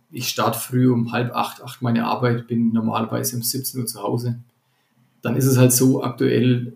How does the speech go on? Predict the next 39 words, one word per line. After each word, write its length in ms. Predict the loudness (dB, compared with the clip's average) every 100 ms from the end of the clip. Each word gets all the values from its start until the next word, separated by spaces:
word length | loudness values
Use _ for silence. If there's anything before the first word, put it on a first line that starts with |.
| -6
weil 200 | -2 0
ich 60 |
eben 120 | 0 0
zwei 180 | -2
kleine 260 | 0 2 2
Kinder 280 | 2 2 2
habe, 200 | 0 -2
dann 380 | -2 -2 0 -4 -8
ist 120 | -8
erstmal 400 | -6 -2 -2 0
Family 320 | 2 4 4
Time 260 | 4 2 0
angesagt, 460 | -4 -4 -4 -6 -8
bis 380 | -6 -8 -12 -20 _ _
die, 180 | -4 -2
vor 140 | -2
allem 100 | -2
die 100 | -2
dreijährige 480 | -2 2 4 4 2
Tochter 260 | -2 -2 0
im 100 | 2
Bett 120 | 2
ist. 340 | 2 0 -8 _ _ _ _ _
Und 180 | -6 -2
wenn 120 | 2
ich 160 | 0 0
dann 400 | 0 0 0 -2
wieder 220 | -6 -4
rauskrieche, 800 | -2 -4 -4 2 2 4 4 2 -2 _ _ _ _
ähm, 460 | -4 0 4 4 2
dann 540 | -2 0 2 0 -2 -6
setzt 480 | -10 -4 -4 -2
man 80 | 0
sich 160 | 4 4
halt 240 | 4 0 -2
entweder 260 | 0 4
nochmal 240 | 4 4 4
einen 80 | 2
Laptop 380 | 0 -2 -4